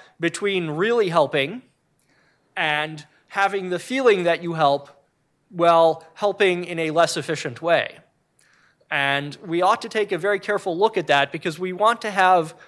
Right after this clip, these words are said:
people deriving meaning, yes, but we also want people with full bellies.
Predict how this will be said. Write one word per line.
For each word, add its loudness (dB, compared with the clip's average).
people 0
deriving 2
meaning, -4
yes, -6
but 2
we 4
also 4
want 0
people -6
with 0
full -4
bellies. -8